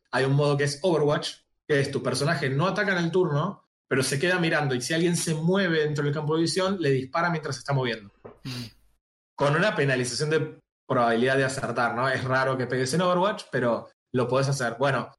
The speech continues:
Speaker 1: si vos tirás una bomba de humo a alguien que está en Overwatch, lo cortás. Y a veces es al revés. En vez de para soñar un lugar, es para salir de un lugar en el que estás muy, muy soñado. Y además, las granadas que hacen daño explosivo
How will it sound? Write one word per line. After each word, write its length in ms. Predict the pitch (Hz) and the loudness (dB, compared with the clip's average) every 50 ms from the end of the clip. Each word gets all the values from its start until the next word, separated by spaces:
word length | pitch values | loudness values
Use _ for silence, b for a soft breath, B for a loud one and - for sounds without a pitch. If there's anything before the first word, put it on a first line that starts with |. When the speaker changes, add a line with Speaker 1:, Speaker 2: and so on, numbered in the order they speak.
| _ _ | _ _
Speaker 1:
si 220 | - - - 139 | -6 -4 -2 0
vos 220 | 131 156 160 147 - | 2 2 2 0 0
tirás 200 | 170 156 147 147 | 0 0 0 0
una 120 | 151 151 | 0 0
bomba 260 | 151 151 151 156 151 | 0 0 0 0 0
de 80 | 156 170 | 2 2
humo 380 | 175 170 165 160 165 196 202 - | 2 2 2 2 2 0 -2 -2
a 80 | 107 117 | -2 -2
alguien 180 | 123 135 135 131 | 0 0 0 0
que 60 | 135 | -2
está 100 | 135 - | -2 0
en 60 | 165 175 | 0 2
Overwatch, 440 | 180 180 185 180 190 214 208 - - | 2 2 2 2 2 0 0 -2 -4
lo 120 | - 139 139 | -2 0 0
cortás. 460 | 135 131 131 135 131 135 135 - - | 0 0 0 -2 -2 -4 -4 -2 -2
Y 40 | 131 | 0
a 40 | |
veces 260 | 131 131 135 156 143 156 | 0 0 0 -2 -2 0
es 320 | 160 156 - - - _ - | -2 -2 -4 -8 -12 _ -6
al 120 | 120 117 | -4 -2
revés. 280 | 107 131 131 131 131 - | 0 2 0 0 0 -2
En 80 | - | -2
vez 100 | 131 135 | -2 0
de 60 | 143 139 | 0 0
para 140 | 135 135 | 0 -2
soñar 240 | 135 - 151 143 143 | -2 -2 -2 0 0
un 80 | 143 147 | 2 2
lugar, 160 | 151 156 165 | 2 2 0
es 60 | - | 0
para 160 | - 139 127 | -2 -2 -4
salir 440 | 135 - - 113 117 135 139 143 143 | -4 -4 -2 0 0 2 2 2 2
de 60 | 131 | 0
un 80 | 131 127 | -2 -2
lugar 200 | 123 123 127 127 | -2 -4 -4 -4
en 60 | 127 120 | -4 -6
el 40 | 110 | -8
que 60 | - | -10
estás 200 | - - 110 98 | -10 -10 -10 -10
muy, 340 | 123 120 117 113 110 110 - _ _ _ _ _ _ _ _ - | -8 -8 -8 -8 -8 -10 -14 _ _ _ _ _ _ _ _ -8
muy 100 | 123 117 | -6 -4
soñado. 460 | - 131 135 127 123 113 101 98 - _ _ _ _ _ _ _ | -2 -2 -2 -2 -2 -2 -4 -6 -10 _ _ _ _ _ _ _
Y 120 | - 175 | 0 0
además, 320 | 147 147 156 180 214 196 165 | 2 2 2 2 2 2 2
las 180 | 151 131 123 | 2 2 0
granadas 560 | 143 139 143 147 156 185 202 208 190 170 - - | 0 0 0 2 0 0 0 0 0 -2 -2 -2
que 380 | - 123 123 123 120 117 - - | -2 -2 0 0 -2 -2 -2 -2
hacen 320 | 139 143 139 143 135 139 | -4 -2 -2 0 0 0
daño 420 | 139 143 143 143 139 131 123 120 | 0 0 0 0 0 -2 -2 -4
explosivo 920 | 113 113 113 - - 123 120 113 - 165 180 202 208 185 170 - - _ | -6 -8 -8 -6 -4 -2 -2 -2 0 0 2 2 2 2 0 -4 -8 _